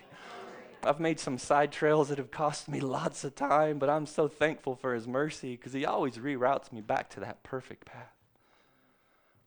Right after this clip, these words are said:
See, the Holy Spirit, he's, he's precious. He knows the entire plan of God. He knows the will of God. He knows how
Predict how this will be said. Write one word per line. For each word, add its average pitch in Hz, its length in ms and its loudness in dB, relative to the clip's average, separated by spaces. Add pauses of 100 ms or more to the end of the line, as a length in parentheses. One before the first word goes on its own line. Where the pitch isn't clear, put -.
(180)
See, 170 100 -8
the 160 100 -10
Holy 175 320 -2
Spirit, 160 520 -12
he's, 151 380 -12 (1000)
he's 165 200 -12
precious. - 840 -18 (840)
He 175 120 -14
knows 180 360 0
the 151 140 -4
entire 147 420 -4
plan 131 280 -10
of 117 120 -16
God. 117 320 -18 (720)
He 175 180 -8
knows 170 400 -4
the 143 100 -12
will 139 220 -10
of 113 160 -18
God. 113 140 -18 (640)
He 185 160 -6
knows 175 680 8
how 170 440 8